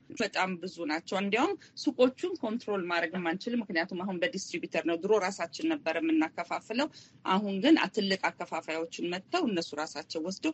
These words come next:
ራሳቸው ነው የሚያከፋፍሉት። እውነት ለመናገር ምን አይነት ሱቅ ላይ እንደሚያከፋፍሉ አናውቅም።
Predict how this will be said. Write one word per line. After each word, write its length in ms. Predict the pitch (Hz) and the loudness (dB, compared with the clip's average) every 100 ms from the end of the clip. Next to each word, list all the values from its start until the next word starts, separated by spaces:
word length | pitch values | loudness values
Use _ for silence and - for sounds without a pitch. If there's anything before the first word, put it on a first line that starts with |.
| - - | -4 -6
ራሳቸው 480 | 185 185 165 165 165 | 0 0 0 -2 -4
ነው 100 | 143 | -4
የሚያከፋፍሉት። 760 | 147 147 - 165 156 - 156 - - - - | -4 -4 -8 -8 -8 -6 -6 -6 -12 -12 -2
እውነት 260 | 208 220 220 | 2 2 2
ለመናገር 580 | 208 214 214 233 339 226 | 0 0 0 2 2 2
ምን 200 | 220 214 | 0 2
አይነት 240 | 196 196 - | 4 2 0
ሱቅ 160 | 196 | -2
ላይ 140 | 190 185 | 0 0
እንደሚያከፋፍሉ 960 | 180 175 180 175 - 196 185 196 262 370 | 0 0 0 0 -2 -4 -4 -2 4 6
አናውቅም። 540 | 190 180 156 131 - | 6 4 0 -2 -10